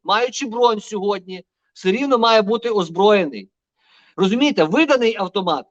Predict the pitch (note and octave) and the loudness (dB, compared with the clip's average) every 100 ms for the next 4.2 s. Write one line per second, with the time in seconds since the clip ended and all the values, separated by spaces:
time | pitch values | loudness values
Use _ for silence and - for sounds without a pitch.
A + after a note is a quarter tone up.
0 | _ D#3+ A#3+ A3+ G#3 G3 G3 - G#3 A3+ | _ -8 -2 0 0 -2 -6 -4 2 2
1 | F#3 A#2 F#2+ _ - A3+ B3 A3+ C4 A3 | 2 -4 -14 _ -6 -4 -4 0 0 0
2 | G#3+ G#3 A#3 B3+ A3+ F3+ F#3+ F#3+ E3 E3 | -2 -2 0 0 0 -4 -6 -4 0 0
3 | D3 G3 F#3 G3+ G#3 A3 F#3+ D#3+ F3 D3 | 0 -4 -2 -2 -2 -2 -4 -4 -2 -2
4 | - | -6